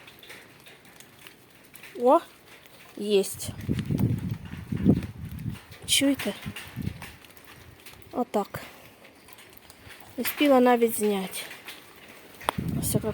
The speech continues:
клумба. І ось такий, надіюсь, не град. Ось так. Сховалась під навісом. Це поки що не град.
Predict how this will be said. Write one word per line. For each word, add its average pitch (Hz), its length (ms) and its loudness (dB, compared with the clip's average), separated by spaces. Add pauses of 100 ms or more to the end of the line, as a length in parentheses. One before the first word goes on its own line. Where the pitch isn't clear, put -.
клумба. 277 400 2 (280)
І 240 40 0
ось 233 140 2
такий, 294 440 4 (1000)
надіюсь, 233 420 8
не 269 120 10
град. 214 380 4 (4000)
Ось - 200 -12
так. 233 180 -4 (1600)
Сховалась 240 640 2
під 240 140 -6
навісом. 285 580 4 (1800)
Це - 140 2
поки 247 360 2
що - 200 4
не 226 160 8
град. 254 320 6